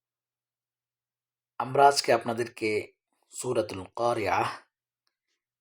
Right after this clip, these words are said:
এটি নাজেরা শুদ্ধ করে পড়া শেখাবো। আমাদের এই কোর্সটি আপনারা জানেন যে আমপারা পড়া শেখানো হচ্ছে এখানে। যারা আগে থেকে যুক্ত আছেন, তারা সবাই অবশ্যই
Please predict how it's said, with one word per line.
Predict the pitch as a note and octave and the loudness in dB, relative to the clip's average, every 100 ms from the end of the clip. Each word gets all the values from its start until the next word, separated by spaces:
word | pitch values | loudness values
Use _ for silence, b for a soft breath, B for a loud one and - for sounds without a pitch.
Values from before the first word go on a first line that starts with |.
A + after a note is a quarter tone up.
| _ _ _ _ | _ _ _ _
এটি | A2 G2+ A#2 A2 G#2+ - _ _ _ | -14 -8 -4 -4 -6 -14 _ _ _
নাজেরা | A2 A#2 A2+ A2 G#2+ G#2 - _ | -2 -2 0 0 0 -2 -6 _
শুদ্ধ | - A#2+ G#2 A2 | -10 -8 -6 -6
করে | - A2 | -4 -4
পড়া | G#2 F#2+ G2 | -2 -2 -2
শেখাবো। | - G2+ - F#2+ C#3 | -4 -8 -10 -6 -4
আমাদের | A2+ G#3 G2+ G#2 | -4 -4 -4 -4
এই | G2 - | -6 -10
কোর্সটি | - G2+ - - G2+ - - | -10 -8 -8 -8 -14 -14 -18
আপনারা | G2+ G2 G2 | -16 -10 -8
জানেন | F#2 F#2 G2 G2+ F2+ | -4 -4 -4 -8 -10
যে | F2+ F2+ _ _ _ _ _ - | -10 -12 _ _ _ _ _ -6
আমপারা | G#2+ A2 G2+ F#2+ F#2 F#2+ - _ _ _ - | -6 -4 -6 -4 -4 -6 -12 _ _ _ -8
পড়া | G2 G2 | -4 -2
শেখানো | G2+ G#2+ F#2 F#2+ F#2+ F#2+ | -4 -8 -8 -8 -6 -8
হচ্ছে | F#2+ - C#3 | -10 -10 -8
এখানে। | B2 G#2 A2 A3 _ _ _ _ _ _ _ _ _ _ _ _ | -8 -8 -8 -10 _ _ _ _ _ _ _ _ _ _ _ _
যারা | G#2+ A2+ B2 | 0 4 4
আগে | A#2+ | 4
থেকে | A#2 B2+ A#2+ | -2 -6 -6
যুক্ত | A2 A2+ - | -4 -6 -6
আছেন, | G#2+ G#2+ A2 A#2 B2 | -8 -4 -6 -6 -10
তারা | - G#2+ G#2 | -12 -8 -6
সবাই | - G#2 G2+ G2 | -6 -6 -4 -2
অবশ্যই | G2+ G2 - G#2 G#2 G2 | -2 -4 -6 -6 -6 -6